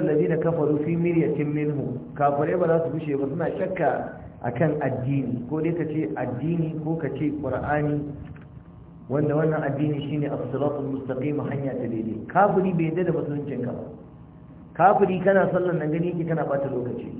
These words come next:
Kafiri kana azumin nan gani yake ishuwan banza kake. Kafiri kana zuwa hajjin nan gani yake ɓata lokaci, bai yadda ba.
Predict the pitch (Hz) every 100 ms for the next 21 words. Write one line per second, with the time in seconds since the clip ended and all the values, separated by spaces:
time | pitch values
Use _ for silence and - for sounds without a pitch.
0 | - - - - - - - - - -
1 | - 180 190 180 175 196 185 180 180 185
2 | 175 165 175 185 180 151 151 160 156 156
3 | 151 156 156 151 101 - - - - -
4 | - - - - - - 175 196 196 185
5 | 202 190 185 185 185 185 180 170 165 180
6 | 185 180 156 160 156 147 147 208 226 190
7 | 185 180 180 180